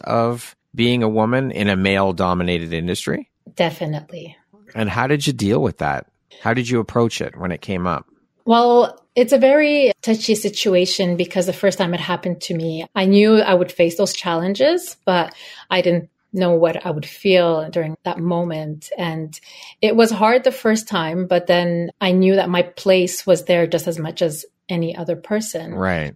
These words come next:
Speaker 2: So I didn't let it pull me down. It actually helped me to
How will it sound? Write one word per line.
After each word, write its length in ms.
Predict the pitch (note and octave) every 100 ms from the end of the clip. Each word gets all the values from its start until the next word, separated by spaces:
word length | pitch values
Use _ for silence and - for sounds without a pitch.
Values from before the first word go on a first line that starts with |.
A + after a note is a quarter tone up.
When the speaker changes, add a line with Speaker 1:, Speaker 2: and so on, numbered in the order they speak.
| _
Speaker 2:
So 600 | - - F#3 F3 F3 E3+
I 140 | F3+ F#3
didn't 220 | F#3+ F3+
let 200 | F3+ F3
it 220 | - _
pull 180 | G3 F3
me 140 | E3+
down. 500 | E3 D#3+ D3+ D3 D3
It 120 | F#3+ F3
actually 380 | E3+ - F#3+
helped 280 | E3 E3 E3
me 140 | E3+ E3 -
to 500 | F3+ E3 D#3+ D#3 D3+